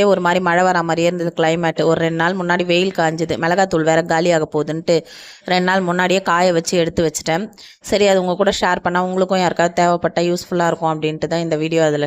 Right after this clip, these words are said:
ஷேர் பண்றேன். நான் வந்து ரெண்டு கிலோ மிளகா, ரெண்டு கிலோ தனியா நல்லா வெயில்ல காய வச்சு எடுத்து வச்சிருக்கேன். அது கூட வந்து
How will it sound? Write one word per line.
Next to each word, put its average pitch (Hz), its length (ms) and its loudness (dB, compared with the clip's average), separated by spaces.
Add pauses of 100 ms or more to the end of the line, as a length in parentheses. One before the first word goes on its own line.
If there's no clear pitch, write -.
ஷேர் 160 260 -2
பண்றேன். 160 360 -4 (600)
நான் 190 180 2
வந்து 202 200 2 (100)
ரெண்டு 208 280 0
கிலோ 214 160 4 (120)
மிளகா, 185 280 2 (120)
ரெண்டு 185 260 -2
கிலோ 180 160 2 (100)
தனியா 160 240 0 (140)
நல்லா 170 320 2
வெயில்ல 175 360 0
காய 170 260 2
வச்சு - 240 -4
எடுத்து 170 240 -2
வச்சிருக்கேன். 175 440 -4 (500)
அது 180 120 0 (100)
கூட 226 240 2
வந்து 190 180 0